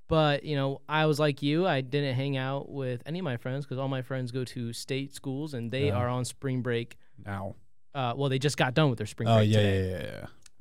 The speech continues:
Speaker 2: yeah.
Speaker 1: Um, so, yeah, I've been watching a lot of March Madness.
Speaker 2: Yeah.
Speaker 1: Brackets busted.
Speaker 2: Oh,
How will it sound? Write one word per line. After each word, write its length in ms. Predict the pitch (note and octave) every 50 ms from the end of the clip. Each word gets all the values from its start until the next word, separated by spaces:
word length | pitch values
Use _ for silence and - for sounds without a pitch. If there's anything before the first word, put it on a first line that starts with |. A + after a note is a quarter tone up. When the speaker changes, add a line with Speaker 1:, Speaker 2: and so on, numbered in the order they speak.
| - -
Speaker 2:
yeah. 260 | E3 D#3+ D3+ C#3+ C3+ C3
Speaker 1:
Um, 140 | B2 B2 A#2+
so, 400 | - - F#3 E3 D3+ C#3+ C3+ - - - - - - - -
yeah, 200 | F#3+ A3+ G3 B2
I've 340 | A2 A#2 A#2+ C3 C3+ C3 - - D3
been 140 | B2+ C#3 C#3
watching 260 | C#3+ D3+ D3+ - D#3
a 40 | C#3+
lot 100 | D3 D3
of 60 | C#3+
March 260 | C#3 D3 C#3+ - -
Madness. 420 | C3+ C3 C3+ C#3+ C#3+ C#3+ C#3 - -
Speaker 2:
Yeah. 80 | B2 A2+
Speaker 1:
Brackets 360 | A2+ A2+ B2 A#2+ - D3+ - - - - - -
busted. 600 | - F#3+ G3 G#3 G3+ - - - G#3 G#3+ G#3+ G3 G#3
Speaker 2:
Oh, 160 | B2 A#2